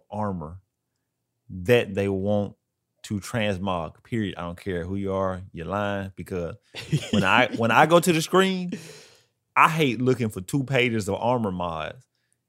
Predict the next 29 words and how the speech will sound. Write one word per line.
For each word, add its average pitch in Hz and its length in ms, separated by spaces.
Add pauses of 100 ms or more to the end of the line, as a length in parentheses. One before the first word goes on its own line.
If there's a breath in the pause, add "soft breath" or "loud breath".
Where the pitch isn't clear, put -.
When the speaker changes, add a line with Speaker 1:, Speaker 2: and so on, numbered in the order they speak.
(180)
Speaker 1:
And 123 120
you 165 100
think 139 360 (520)
I'm 139 140
gonna 131 160
go 113 160
scroll 123 320
down 104 240
ten 139 240
pages 107 520 (760)
of 101 240
transmog. 98 580
No, 95 300 (160)
I'm 110 80
not 113 120
gonna 104 140
do 110 140
that. 90 240 (400)
They 104 100
gave 127 300
you 123 60
ten, 131 580 (420)
you 107 80
get 120 180
twenty 139 260
the 131 60
first 127 320
go 95 160
around. 95 440